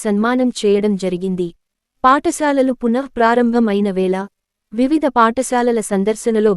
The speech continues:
భాగంగా లింగాపూర్లోని మోడల్ స్కూల్, పొట్యాల జిల్లా పరిషత్ ఉన్నత పాఠశాలను కందుల సంధ్యారాణి సందర్శించి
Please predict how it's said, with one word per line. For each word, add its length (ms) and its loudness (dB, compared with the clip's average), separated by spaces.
భాగంగా 420 -4
లింగాపూర్లోని 840 4
మోడల్ 340 2
స్కూల్, 280 -2
పొట్యాల 420 0
జిల్లా 220 0
పరిషత్ 460 -2
ఉన్నత 220 -2
పాఠశాలను 720 0
కందుల 280 0
సంధ్యారాణి 680 0
సందర్శించి 760 -6